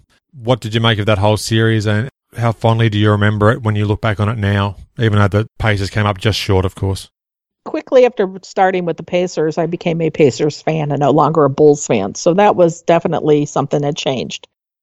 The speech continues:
Speaker 2: When the team is paying you, <laughs> want them to win.
Speaker 1: <laughs>
Speaker 2: Again, it was really a family. I really enjoyed my first years there. The years at Market Square Arena were very special. The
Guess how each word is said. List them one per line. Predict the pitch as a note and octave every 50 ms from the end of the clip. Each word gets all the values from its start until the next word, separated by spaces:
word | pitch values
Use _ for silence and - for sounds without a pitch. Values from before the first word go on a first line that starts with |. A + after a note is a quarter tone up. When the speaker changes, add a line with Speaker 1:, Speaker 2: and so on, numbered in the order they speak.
| _ -
Speaker 2:
When | F#3 G#3+ A#3+ B3 A#3+
the | G#3+ G#3
team | - - B3 A3+ F#3+
is | E3 -
paying | _ - - D4 F4 D4+ G#3+ E3+ D#3 D3+ D3+
you, | D3+ C#3+ B2+ C#3+ F#3+ A#3+ - - - - D4 A3+ -
<laughs> | _ _ - - _ -
want | B3 C#4+ D#4 - -
them | - F4+ C4+
to | - - E4
win. | C#4+ A3 D#4 G#4 F3+ C#3+ - - - - - - _ _ _ _ _ _ _ _ _ - - - -
Speaker 1:
<laughs> | A#2+ - - - G#2+ - - B2 - - - - _ _ _ -
Speaker 2:
Again, | G#3+ G3 A3+ A3 F3 E3 F#3
it | F#3 G3+
was | G3+ G3+ F#3+ F3+
really | G3+ G3+ G3 F#3 E3+ D3+
a | D3
family. | - _ G3 D#3+ D#3 D3+ D3 D3 C3 D#3+
I | F3 F#3+
really | F3+ F3 F#3 F#3+ F3 F3 D#3+ D3+
enjoyed | D3 D3 - D#3 D3 C#3+ C#3+
my | D3 D3 C#3
first | - - D#3 D3 C3+ - - - -
years | C#3+ C#3 C#3+ C#3+ - -
there. | - C#3 C#3+ C#3 C3+ C3 - - _ _ _ _
The | - E3+
years | D#3+ F3 F3+ F#3 F3+ F3 -
at | -
Market | D#3 D#3 D#3+ D3+ - -
Square | - - D#3+ D#3 D3+ D3+ -
Arena | D#3+ D#3 D3+ D3
were | C#3 D3 D3+
very | D#3+ D#3+ C#3+ C#3 C#3+
special. | C#3 - - - A#2 - - - - - - - _ _ _ _ _ _ _ _ _ _
The | F#3 F3 - - F#3+ F#3 F#3 F3+ F3 E3+ D#3+ -